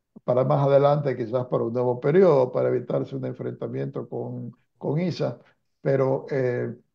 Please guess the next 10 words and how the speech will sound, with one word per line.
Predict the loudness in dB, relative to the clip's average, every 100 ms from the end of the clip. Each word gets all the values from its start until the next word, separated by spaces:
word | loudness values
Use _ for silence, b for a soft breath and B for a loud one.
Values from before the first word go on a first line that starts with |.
| _
eh, | -6 -4 -4 -8 -10 -8
eh, | -6 -6
yo | -4 -6
pienso | 0 0 0 -2
que | -2 -4 -4
sencillamente | -6 -6 0 2 2 -2 -2 0 0 -2 -6 _ _ -18 -12
podrían | -4 -2 0 0 0 -2 -4 -2
retomar, | -2 -2 0 2 4
eh, | 4 2 -2 -6 -10 -14 -10 -8 -8
el, | -10 -10 -10 -12